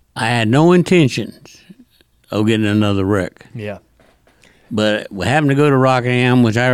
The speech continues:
Speaker 1: always ran good at Rockingham. I liked the place.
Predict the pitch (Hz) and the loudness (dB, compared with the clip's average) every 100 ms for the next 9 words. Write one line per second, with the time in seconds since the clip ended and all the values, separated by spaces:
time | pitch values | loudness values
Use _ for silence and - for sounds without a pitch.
0 | 131 127 143 120 127 123 117 117 113 104 | 0 2 0 0 -2 -2 -2 -4 -4 -6
1 | 107 107 107 113 127 113 107 117 117 107 | -8 -8 -6 -4 -2 -2 -2 -4 -4 -6
2 | 131 123 151 | -4 0 -2